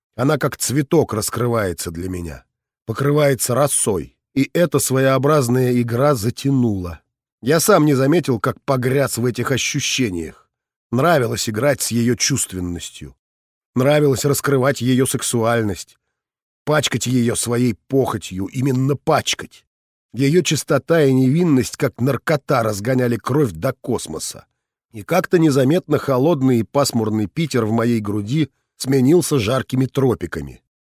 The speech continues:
Я даже готов был пустить её в свою постель не для того, чтобы трахать, а просто чтобы рядом спала, чтобы на плече лежала и пальчиками гладила кожу.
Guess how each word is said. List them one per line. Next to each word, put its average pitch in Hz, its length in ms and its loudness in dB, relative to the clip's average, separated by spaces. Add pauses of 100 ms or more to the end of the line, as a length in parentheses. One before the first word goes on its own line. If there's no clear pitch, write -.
(120)
Я 131 160 0
даже 165 220 4
готов 165 380 4
был 147 200 4
пустить 165 540 -4
её 156 220 2
в - 80 -4
свою 147 320 0
постель 147 640 0
не 120 180 2
для 135 160 0
того, 135 320 2
чтобы 139 280 -2
трахать, 139 540 -2 (340)
а 107 120 -4
просто 123 420 0
чтобы 113 460 -4 (160)
рядом 120 440 -2
спала, 123 600 -2 (420)
чтобы 123 300 -2
на 139 120 2
плече 156 420 0
лежала 113 500 0
и 107 140 0 (220)
пальчиками 120 560 -2
гладила 120 480 -2
кожу. 85 520 -6